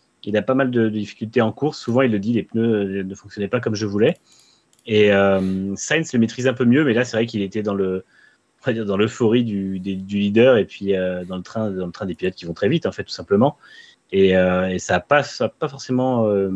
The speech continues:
aidé à ce qu'il reste devant, mais c'est vrai que la bonne décision au moment de, de la pluie, il rentre au quarante-huitième tour, donc en même temps que,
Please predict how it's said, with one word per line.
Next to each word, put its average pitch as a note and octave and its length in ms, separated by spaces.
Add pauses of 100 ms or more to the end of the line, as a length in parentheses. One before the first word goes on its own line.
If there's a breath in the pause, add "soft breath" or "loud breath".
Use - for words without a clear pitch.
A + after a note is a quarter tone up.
(320)
aidé B2 460 (480 soft breath)
à - 80
ce G#2 100
qu'il G#2+ 140
reste A#2 260
devant, G#2+ 380
mais A#2+ 240
c'est B2+ 140
vrai A2+ 180
que F#2+ 720 (160)
la F#2 160
bonne C3+ 240
décision B2+ 720
au A#2 80
moment G#2+ 340
de, F#2+ 420 (640 soft breath)
de G#2 100
la G#2+ 120
pluie, C#3+ 340
il B2 80
rentre A2+ 280
au G2+ 60
quarante-huitième A#2 720
tour, C#3 220
donc G2+ 200
en G2 80
même G2 180
temps B2 160
que, F#2 540